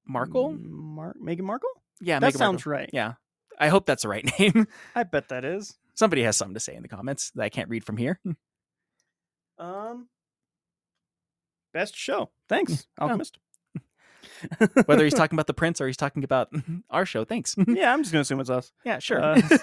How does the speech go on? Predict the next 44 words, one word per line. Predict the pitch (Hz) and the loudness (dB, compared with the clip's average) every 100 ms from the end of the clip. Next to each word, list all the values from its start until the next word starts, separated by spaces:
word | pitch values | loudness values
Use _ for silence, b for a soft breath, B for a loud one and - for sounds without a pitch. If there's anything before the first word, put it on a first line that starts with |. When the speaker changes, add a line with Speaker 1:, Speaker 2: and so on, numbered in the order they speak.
| 277 | 4
Speaker 2:
we're | 147 | 2
gonna | 226 | -2
let | 131 | -2
the | 127 | -8
vanity | 127 127 120 120 | -6 -4 -6 -8
go | 120 123 - _ | -6 -8 -10 _
on | - | -8
Speaker 1:
Yeah. | 277 - | -6 -6
Speaker 2:
this | 120 | 0
one. | 269 | 4
Speaker 1:
<laughs> | - 269 - 214 - B B B | 4 0 -4 -10 -10 B B B
Um, | - 156 131 113 110 - | 2 4 4 2 -6 -2
but | 165 | 2
yeah, | 214 196 | 4 4
like, | 135 - | 2 0
that | 147 | -4
show, | - 175 | 0 0
like, | 151 131 - | 0 -2 -6
uh, | 127 - 151 | -12 -12 -12
'cause | 165 | -8
it | 165 | -6
shows, | 185 185 | -4 -4
like, | 147 | -6
a | |
disconnect, | 127 127 143 135 - | -8 -10 -4 -6 -4
like, | 120 - | -8 -8
uh, | 135 113 | -12 -6
whenever | 147 147 139 | -2 0 -2
they | 139 127 | -4 -2
go | 131 - | -4 -2
move | 143 127 | -6 -2
back | 127 | -2
to | - | -2
L | 113 120 | -6 -4
A | 110 | -4
and | 113 | -4
they're | 110 | -4
in | 107 | -6
an | |
apartment, | 98 - 107 127 127 b b b | -8 -8 -6 -6 -10 b b b
he | |
just | 156 165 | -6 -4
keeps, | 220 | -2
like, | 208 | -2